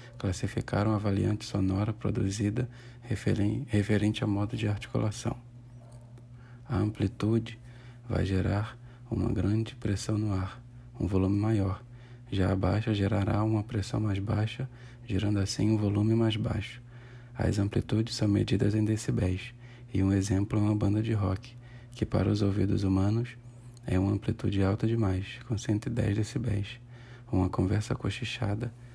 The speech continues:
já é mais tranquila, com uma amplitude mais baixa de trinta decibéis.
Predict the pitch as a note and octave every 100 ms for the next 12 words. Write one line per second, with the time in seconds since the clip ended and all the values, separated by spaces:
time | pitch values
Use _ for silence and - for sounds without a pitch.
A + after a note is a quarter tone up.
0 | - - - G2 G2 G2+ G#2 - A#2 -
1 | G2+ G2+ G#2 - - - - - - F#2
2 | G2 G2 G2 G#2+ G#2 G#2+ A2 A2 G2+ G2
3 | G2 G2+ G#2+ G#2 - G#2 - A2 A2 -
4 | - A#2 - - -